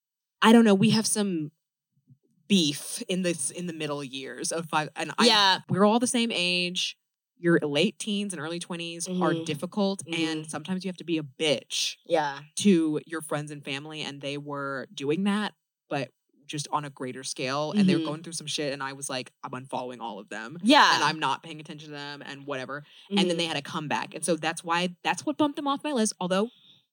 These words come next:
Speaker 1: three of their albums <laughs> made my top th-, ten listened to last year in twenty twenty-two, and one of them was their very first album, self-titled, in twenty fourteen. So what does that say about me? They're honorable mention.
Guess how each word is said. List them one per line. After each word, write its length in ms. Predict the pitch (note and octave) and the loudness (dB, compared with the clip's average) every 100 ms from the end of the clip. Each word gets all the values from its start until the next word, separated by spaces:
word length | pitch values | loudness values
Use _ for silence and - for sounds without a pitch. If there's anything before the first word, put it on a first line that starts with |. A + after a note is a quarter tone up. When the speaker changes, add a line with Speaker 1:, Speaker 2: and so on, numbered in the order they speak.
| _ _ _ _ _ _ _ _ | _ _ _ _ _ _ _ _
Speaker 1:
three 600 | - - F#3 E3+ C4+ E4+ F4 | 6 6 6 2 2 4 6
of 120 | A3+ | 4
their 120 | A3+ A#3+ | 4 4
albums 440 | F#3 G3+ A3 B3+ | 6 6 4 6
<laughs> 0 | |
made 280 | D#4 A#3 A#3 | 6 6 2
my 180 | A3+ B3 | 2 4
top 400 | F4 F#4+ A3+ C#3 B3 - | 8 8 8 2 -6 -8
th-, 120 | - _ _ _ | -14 _ _ _
ten 280 | - G3+ G3+ | 4 6 6
listened 320 | F3 F3+ F3+ F3 | 0 -2 -4 -2
to 320 | D#3+ D#3 D#3+ _ _ _ _ - | 0 0 -4 _ _ _ _ 4
last 420 | C#3+ D#3 D3 - | 6 6 4 2
year 220 | D#3+ C#3 | 2 4
in 80 | D3 | 2
twenty 180 | D#3 D3 | -4 -8
twenty-two, 440 | D#3+ D3 D3+ C#3+ - | -8 -6 -4 -6 -6
and 240 | D#3 D3 C3+ | -6 -6 -2
one 140 | D3+ | 0
of 100 | F#3 | 0
them 140 | F3+ | 0
was 100 | E3 | -8
their 140 | D#3+ C#3+ | -6 -6
very 220 | C#3 C#3+ | -4 -6
first 200 | C#3+ C#3+ | -8 -6
album, 320 | C3 C3 C3 | -4 -4 -6
self-titled, 640 | C3+ C3 C3+ C#3 A#2+ B2 | -6 -8 -6 -8 -6 -8
in 140 | B2+ C3+ | -10 -8
twenty 220 | D3 B2+ | -6 -6
fourteen. 480 | C3+ A2+ - B2 A2 | -6 -10 -10 -10 -6
So 160 | - C3 | -2 0
what 180 | C3 D3 | 0 -2
does 100 | D3 | -2
that 200 | D3 - | -6 -6
say 140 | D3+ | -8
about 260 | C#3 C3 - | -6 -8 -4
me? 300 | F3+ G3 - | -2 -2 -4
They're 260 | D3+ D3+ D3 | -2 2 2
honorable 340 | C#3+ C3+ C3 | 2 0 -4
mention. 520 | A#2+ B2 - - - | -6 -6 -8 -10 -12